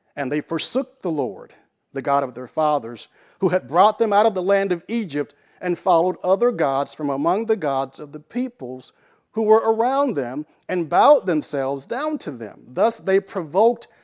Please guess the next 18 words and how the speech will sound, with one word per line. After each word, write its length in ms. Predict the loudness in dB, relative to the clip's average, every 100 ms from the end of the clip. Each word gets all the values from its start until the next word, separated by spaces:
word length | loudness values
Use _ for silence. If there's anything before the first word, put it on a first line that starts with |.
| _
the 100 | -4
Lord 480 | -2 0 2 2 -2 -8 _
to 120 | -18 -8
anger." 420 | -2 -2 -2 -6
Verse 360 | -12 -8 -8 -10 -10
thirteen, 600 | -8 -8 _ -2 0 0
"So 180 | -2 -4
they 160 | -4
forsook 640 | -4 -6 -8 -4 -4 -2 -4
the 100 | 0
Lord 420 | 0 0 -2 -6 _ -20 _
and 160 | -6 -2
served 380 | 6 8 8 6
the 80 |
Baals 560 | -2 -2 0 0 -4 -4
and 280 | -4 -4 -2
the 120 | -2
Ashtoreths. 720 | -2 -4 -6 -10 -10 -14 -18